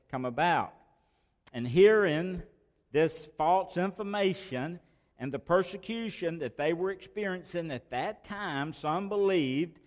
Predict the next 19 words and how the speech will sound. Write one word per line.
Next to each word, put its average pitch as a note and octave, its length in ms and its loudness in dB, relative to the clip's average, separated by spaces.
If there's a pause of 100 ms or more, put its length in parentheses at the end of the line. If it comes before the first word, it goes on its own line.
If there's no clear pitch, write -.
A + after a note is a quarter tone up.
(260)
that B2+ 200 -4
their F#3 220 0
loved G#3 400 4
ones C3 480 -2
and B2+ 180 -4
they D#3 220 4
themselves F3+ 960 2 (300)
had B2+ 340 -2
missed E3+ 380 2
the A3 100 0
rapture, F3 800 -2 (320)
and B2+ 280 -8
they E3 280 4
were D#3+ 300 -2
experiencing F3+ 840 -4
the B2+ 100 -6
judgment C3+ 640 -4
of A#2+ 100 -8
God. A#2+ 400 2